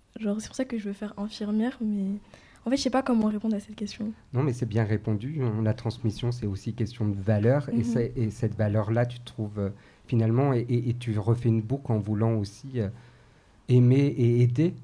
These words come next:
Speaker 2: euh,
Speaker 1: C'est ça.
Speaker 2: pa-, et, et aider aussi le pays d'origine, euh, de, de ton origine ou de ton, ton origine familiale.
Speaker 1: C'est ça.
Speaker 2: Hmm.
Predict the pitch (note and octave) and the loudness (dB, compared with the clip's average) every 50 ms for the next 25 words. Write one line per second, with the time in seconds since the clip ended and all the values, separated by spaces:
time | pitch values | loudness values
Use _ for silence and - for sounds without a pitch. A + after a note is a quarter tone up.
0 | - - - - C3+ A#2+ A2+ A2 A2 A2 D#3+ A3+ - - - - D3 C#3 - C3+ | -20 -20 -8 0 2 4 4 6 4 4 2 0 0 -2 -2 -2 -4 -4 -2 -2
1 | B2 B2+ B2 B2+ A#2 A2+ A2 G#2+ B2 C3 B2+ A2+ G#2 - - - C#3+ C#3+ D3 A#2+ | -2 0 2 2 2 2 4 4 4 4 4 2 0 -4 -6 -6 -2 0 0 2
2 | A2 A2 G2 - A2 A2 A2+ A#2+ A2 G2+ G2+ G2+ G#2 A#2 A#2 B2+ B2+ A#2+ A2+ G#2 | 0 -2 0 0 -2 -2 0 -2 -2 -2 -4 -6 -4 -4 -4 -2 -2 -2 -2 -2
3 | G2+ A2 A#2 - _ _ _ _ _ _ - A#2 A2 A2 G#2 G#2 G2+ G2+ - _ | -4 -6 -8 -14 _ _ _ _ _ _ -14 -6 -4 -2 -2 -2 -2 -4 -8 _
4 | _ A2+ G#2+ G2 F#2+ - - G#2+ G#2+ G#2+ G2 A2 G2+ G2+ B2 B2 A#2+ A2+ A#2+ A#2+ | _ -6 -4 -4 -6 -6 -6 -4 -4 -2 -2 -4 -4 -4 -4 -4 -4 -4 -6 -6
5 | A#2 G2+ G2 G#2+ G2+ G2 G2+ G2 A2+ A2+ G2+ G2 - A2 G2+ G#2+ G#2+ G#2+ G#2+ G2+ | -6 -6 -4 -4 -4 -2 -4 -2 -2 -4 -4 -4 -4 -4 -2 -2 -2 -2 -4 -4
6 | F#2+ G2+ A2+ - _ _ _ _ _ - - C4+ - - A#3+ B3 - _ _ _ | -4 -6 -8 -14 _ _ _ _ _ -18 -18 -18 -16 -16 -18 -18 -18 _ _ _
7 | _ _ A2+ G#2 | _ _ -6 -6